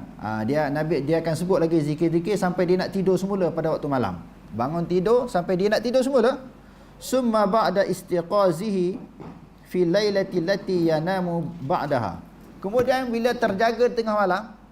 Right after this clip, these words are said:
apa zikirnya, apa doanya? Bangun tidur satu, lepas tu nak tidur satu. Bila terjaga di tengah malam. Kan Nabi ada baca doa kan? Nabi ada baca beberapa ayat Quran di dalam surah Ali Imran kan?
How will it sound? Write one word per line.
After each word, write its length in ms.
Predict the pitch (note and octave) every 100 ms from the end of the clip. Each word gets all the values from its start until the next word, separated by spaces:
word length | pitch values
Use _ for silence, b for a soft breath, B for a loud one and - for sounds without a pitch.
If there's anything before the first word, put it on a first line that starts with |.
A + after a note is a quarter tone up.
| -
apa 240 | - D3+ G3+
zikirnya, 480 | E3 E3+ D#3+ D#3 D3+
apa 120 | D3
doanya? 320 | A#2+ F#2+ F2+ - - - - - - - - - - - -
Bangun 240 | A2 C3
tidur 240 | D3+ E3+
satu, 480 | D3 A#2 C3+ C#3+ A#2 E2+
lepas 100 | G#2 B2+
tu 40 |
nak 80 | C3
tidur 280 | - C3 D3+
satu. 400 | B2+ A#2+ G#3 F3 F#2+ - - A2
Bila 160 | C3
terjaga 400 | C3+ A#2+ D3 D#3 D#3
di 80 | C#3
tengah 240 | C3+ B2
malam. 240 | A#2+ A2 F#2+
Kan 160 | F#3+
Nabi 320 | G#3 G3 G#3
ada 80 | G3
baca 140 | F#3+ F#3+
doa 200 | F#3 F#3
kan? 240 | A#3 C3 - - - - - - - - - -
Nabi 160 | D#3 G#3+ G3+
ada 100 | G3
baca 160 | F#3 F#3+
beberapa 320 | F#3+ F#3+ F#3 F3
ayat 160 | E3
Quran 260 | D#3+ F#3 F#3+ F3
di 60 |
dalam 240 | E3+ E3+ E3+
surah 480 | E3 E3+ G3 F#3+ -
Ali 240 | D#3+ E3+
Imran 320 | F#3 F3 E3+
kan? 140 | G3+